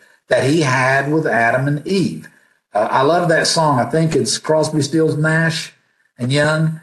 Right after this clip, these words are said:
that had that song, you know, the garden, uh, got to get ourselves back to the garden. Every time I hear that song, I think about Adam and Eve and, and what it must have been like to walk and talk with God openly. And that's the relationship that God has wanted.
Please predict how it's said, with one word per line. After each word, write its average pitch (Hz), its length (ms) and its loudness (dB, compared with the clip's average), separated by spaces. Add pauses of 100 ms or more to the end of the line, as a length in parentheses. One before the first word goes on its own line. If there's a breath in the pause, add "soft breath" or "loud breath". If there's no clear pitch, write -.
(100)
that 120 140 0
had 139 200 2
that 139 160 2
song, 147 600 0
you 117 80 -2
know, 117 140 2
the 110 120 0
garden, 135 640 0
uh, 117 320 -2 (220 loud breath)
got 143 220 2
to 143 120 2
get 147 180 4
ourselves 143 520 2
back 131 400 0
to 156 80 2
the 147 120 2
garden. 120 480 0 (240 loud breath)
Every 156 220 2
time 160 200 2
I 156 100 2
hear 151 220 2
that 139 180 2
song, 135 340 0
I 120 120 2
think 160 340 -2
about 117 520 0 (300 loud breath)
Adam 160 320 2
and 165 80 2
Eve 147 360 2
and, 123 280 -4
and 127 200 -2
what 147 180 2
it 151 100 -2
must 160 240 0
have 156 120 0
been 190 240 0
like 120 260 0
to - 80 -12
walk 120 420 0
and 170 120 -2
talk 143 320 -2
with 165 200 -6
God 117 400 0 (320 loud breath)
openly. 127 640 -2 (480)
And 139 120 -4
that's 196 300 0
the 214 60 2
relationship 196 920 0
that 123 180 -2
God 156 300 2
has 139 240 0
wanted. 156 540 -2